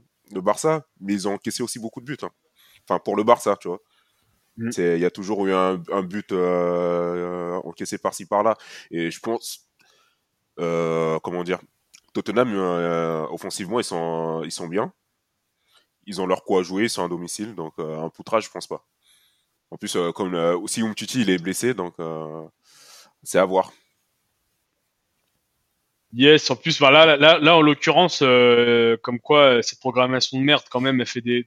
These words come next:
Speaker 2: elle fait des heureux,
Speaker 1: En
Speaker 2: c'est
Speaker 1: plus,
Speaker 2: que
Speaker 1: euh,
Speaker 2: le match du P S G étant à dix-neuf heures, euh, on pourra voir le match du P S G et le match de Tottenham.
Speaker 1: Ouais.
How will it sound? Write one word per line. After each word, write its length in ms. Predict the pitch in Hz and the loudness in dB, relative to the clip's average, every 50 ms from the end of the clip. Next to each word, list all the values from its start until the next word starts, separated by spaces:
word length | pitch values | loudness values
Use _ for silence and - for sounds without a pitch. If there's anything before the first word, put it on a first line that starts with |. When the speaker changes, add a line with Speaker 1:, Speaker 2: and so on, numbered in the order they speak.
| - - | -8 -16
Speaker 2:
elle 80 | - 120 | -16 -12
fait 140 | - 135 | -8 -6
des 180 | 123 123 120 120 | -4 -4 -4 -2
heureux, 160 | 127 135 156 | 0 0 0
Speaker 1:
En 40 | 165 | 0
Speaker 2:
c'est 120 | - 139 | 0 -2
Speaker 1:
plus, 80 | 131 - | -2 2
Speaker 2:
que 60 | 127 | 2
Speaker 1:
euh, 260 | 110 104 101 98 95 98 101 101 - - - _ _ _ - | 4 4 4 2 2 0 -4 -6 -8 -12 -16 _ _ _ -4
Speaker 2:
le 100 | 123 131 | -2 0
match 260 | 139 143 143 127 127 | 2 2 2 2 0
du 80 | 135 131 | -6 -2
P 180 | - 151 151 | 2 4 4
S 80 | 147 139 | 4 4
G 80 | 151 147 | 4 0
étant 160 | - - 139 | 2 2 0
à 60 | 131 | 0
dix-neuf 380 | 127 123 120 127 139 135 131 143 | 0 -2 -4 -2 -2 0 0 2
heures, 280 | 147 143 135 127 123 123 | 2 4 4 2 2 0
euh, 60 | 120 - _ _ _ _ _ _ - | -2 -4 _ _ _ _ _ _ -20
on 60 | 117 | -14
pourra 280 | - - 131 127 135 135 | -6 0 4 4 4 6
voir 160 | 131 131 127 | 6 6 6
le 160 | 139 151 156 | 6 6 6
match 180 | 156 160 151 135 | 4 4 2 2
du 120 | 135 127 | -2 -2
P 160 | - 151 147 | 2 2 2
S 80 | 147 143 | 4 4
G 120 | 160 170 - _ - | 0 -2 -2 _ -2
et 120 | 190 196 | 0 2
le 120 | 190 175 160 | 2 2 2
match 200 | 156 160 165 143 | 2 2 0 0
de 40 | 131 | -2
Tottenham. 520 | - 143 131 - 135 131 135 143 151 | -8 -8 -6 -4 -2 0 2 2 0
Speaker 1:
Ouais. 40 | 143 | 0